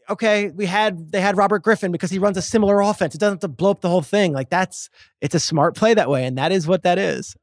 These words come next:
I, Trubisky looked good in a preseason game. I know we all roll our eyes, but he was the number two overall pick.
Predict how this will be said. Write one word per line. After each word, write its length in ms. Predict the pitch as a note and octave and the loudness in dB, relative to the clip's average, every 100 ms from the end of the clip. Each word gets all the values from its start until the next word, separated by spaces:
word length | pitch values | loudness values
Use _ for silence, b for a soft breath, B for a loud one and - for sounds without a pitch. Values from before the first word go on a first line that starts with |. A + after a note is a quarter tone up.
| - | -4
I, 120 | G3 | -4
Trubisky 680 | - - - F#3+ A4+ - A3 | -6 -6 0 4 4 2 0
looked 220 | G3+ E3 | 2 4
good 180 | G#3+ G3 | 2 4
in 80 | E3 | 2
a 60 | |
preseason 500 | - E3 D#3 C#3 C#3+ | 2 0 0 -2 -2
game. 180 | C3+ C#3 | -2 -2
I 100 | E3+ | 2
know 140 | F#3+ | 4
we 120 | F#3+ F3 | 4 6
all 160 | E3+ | 6
roll 180 | E3 D#3+ | 4 4
our 120 | D3+ | 4
eyes, 340 | D3+ E3+ D3+ A#2 | 4 2 0 -4
but 200 | C#3+ - B B | -8 -8 B B
he 60 | D4 | 0
was 40 | |
the 60 | C4+ | 2
number 160 | G#3 - | 4 4
two 180 | B3 | 4
overall 320 | G#3+ F#3+ F3+ E3+ | 4 4 4 2
pick. 380 | A3+ A#3 - | 0 -4 -4